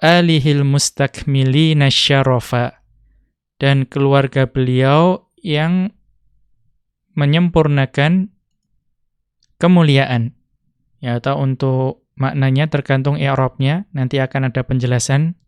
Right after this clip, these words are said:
terkait al-mustakmilina syarafa.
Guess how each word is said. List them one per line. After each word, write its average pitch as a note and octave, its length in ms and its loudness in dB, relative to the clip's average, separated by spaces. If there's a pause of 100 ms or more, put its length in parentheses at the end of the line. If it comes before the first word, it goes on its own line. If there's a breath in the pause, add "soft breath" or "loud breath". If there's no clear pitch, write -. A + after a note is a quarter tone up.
terkait C3+ 560 -2 (300)
al-mustakmilina C3+ 1040 -2
syarafa. A#2+ 640 -4